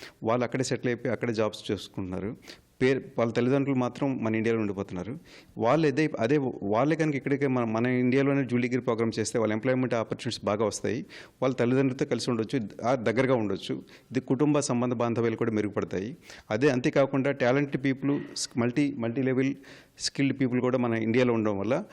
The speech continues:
మనకి గ్లోబల్, ఆ, ఎంప్లాయర్స్ కూడా ఇక్కడికి వస్తారు. వచ్చి వాళ్ళు ఇండియాలోనే ఎస్టాబ్లిష్ చేస్తారు కంపెనీస్,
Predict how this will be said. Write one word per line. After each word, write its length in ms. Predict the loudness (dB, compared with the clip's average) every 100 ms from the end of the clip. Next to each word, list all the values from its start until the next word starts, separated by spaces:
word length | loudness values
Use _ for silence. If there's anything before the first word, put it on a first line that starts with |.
| -20 -8
మనకి 300 | -2 0 0
గ్లోబల్, 580 | -2 4 4 4 2 0 -4 -14 -12 -2
ఆ, 400 | 0 2 2 0 -4 -10 -16 -6
ఎంప్లాయర్స్ 420 | -4 2 4 4 2
కూడా 140 | 0
ఇక్కడికి 220 | 0 -2
వస్తారు. 400 | -2 -2 -4 -6 -8 -4
వచ్చి 300 | -4 -2 0
వాళ్ళు 280 | 2 4 4
ఇండియాలోనే 520 | 4 4 4 2 -2 -6
ఎస్టాబ్లిష్ 480 | -2 -2 -2 -2 -2
చేస్తారు 300 | -2 -4 -6
కంపెనీస్, 480 | -4 -2 -4 -6